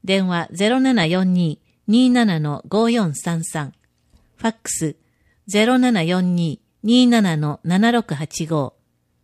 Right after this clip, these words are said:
天理市公式Facebook、いいやん天理。Presented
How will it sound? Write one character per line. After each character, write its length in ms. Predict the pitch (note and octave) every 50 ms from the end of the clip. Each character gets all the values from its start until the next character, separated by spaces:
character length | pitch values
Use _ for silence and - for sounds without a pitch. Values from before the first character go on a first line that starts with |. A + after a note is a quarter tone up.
| _ _ _ _ _ _ _ _ _ _ _ _ -
天 180 | A#3+ B3+ B3+
理 140 | B3+ B3 A3+
市 360 | - - - D#3 D3+ - _ _
公 220 | _ - B3+ C4 C4
式 440 | - - - _ - A3+ A3+ - - -
Facebook、 760 | A3+ A3 A3 - - A3 F#3 F#3 E3+ - _ - - C3 - _ _ _ _ _ _ _ _ _ _ _ _ _ _ _
い 220 | A#3 C#4 C#4+ B3
い 40 | A3+
や 140 | F#3+ D3+ C#3+
ん 80 | C3+ C#3
天 300 | - F#3+ F#3 E3 C#3 B2+
理。 180 | C3+ - - _ _ _ _ _ _ _ _ _ _ _ _ _ _ _ _ _
Presented 760 | - C#4 C#4 A#3+ - B3+ B3 A#3 - - F3 D3 D3+ -